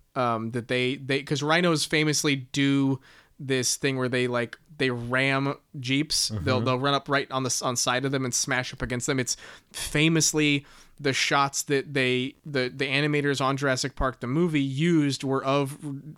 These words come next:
Speaker 1: uh, rhinos smashing up against vehicles like that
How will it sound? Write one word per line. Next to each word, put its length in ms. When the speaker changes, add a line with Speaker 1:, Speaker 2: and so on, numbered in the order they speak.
Speaker 1:
uh, 140
rhinos 440
smashing 480
up 160
against 260
vehicles 360
like 180
that 300